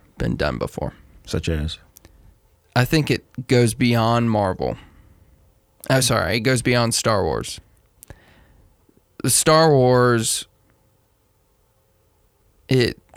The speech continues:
Speaker 2: Which, by the way, both of those are owned by Disney, so I'm just saying.
Speaker 1: Yeah.
Speaker 2: Do you feel like
Speaker 1: I think, I think Star Wars was a great thing, but, uh, it was always Star Wars, and it followed the same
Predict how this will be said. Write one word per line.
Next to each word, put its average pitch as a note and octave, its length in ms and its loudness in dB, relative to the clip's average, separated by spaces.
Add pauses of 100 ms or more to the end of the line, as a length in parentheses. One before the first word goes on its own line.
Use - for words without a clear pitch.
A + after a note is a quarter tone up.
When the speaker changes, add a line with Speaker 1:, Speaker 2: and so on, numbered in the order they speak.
(140)
Speaker 2:
Which, A#2 200 0
by E3 160 2
the C3+ 100 2
way, G#2+ 220 2
both A2 300 0
of F#2+ 100 2
those F2 200 2
are D#2+ 120 -4
owned F#2 240 0
by D#2 120 -2
Disney, D2+ 460 -2
so D#2+ 160 -6
I'm F2 80 0
just E2 200 -4
saying. D#2 440 -2
Speaker 1:
Yeah. C#2 320 -4
Speaker 2:
Do G2 80 -2
you F#2 160 0
feel G2 380 0
like F2 300 -4
Speaker 1:
I C3+ 80 2
think, D#3 340 0 (240)
I B2 80 0
think C3+ 220 0
Star B2+ 280 2
Wars A#2+ 420 0 (200)
was A#2+ 140 -2
a A#2 60 -2
great B2 260 0
thing, A#2+ 340 -2
but, B2+ 500 0 (920)
uh, A2+ 240 2 (180)
it C3 180 2
was B2 240 0
always A#2+ 420 0
Star A#2 520 -2
Wars, F2+ 480 -4
and A#2+ 140 -4
it - 100 -8
followed A#2+ 320 0
the A2+ 80 0
same A2+ 540 -2